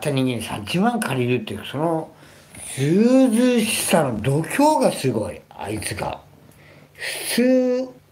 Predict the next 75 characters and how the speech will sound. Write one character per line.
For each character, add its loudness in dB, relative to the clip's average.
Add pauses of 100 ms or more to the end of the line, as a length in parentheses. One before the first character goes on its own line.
(140)
借 2
り 2
よ 6
う 2 (160)
っ -20
て 4
思 2
わ 4
な 2
い 2
で -6
す -12
よ -8
ね、 -6 (380)
三 -2
十 0
万 -4
を。 -18 (400)
餃 2
子 2
君 -2
も 0
貸 -4
し -4
た 2
っ -8
て -10
言 -8
っ -12
て -10
た -8
よ -6
ね、 -4
二 -4
十 -8
万。 -12 (1080)
会 4
っ 0 (100)
た 2
こ 2
と -6
な 0
い 0
の -4
に -8
貸 -10
し -10
て -6
く -2
だ -4
さ -10
い -10
っ -12
て。 -20 (480)
お -10
前、 2
人 0
見 -2
た 2
ら 0
金 0
借 0
り -4
た 2
い 2
の -2
か？ -10 (500)
そ 0
ん 2
な 4 (100)
人 0
間 2
に 2
金 2
流 -2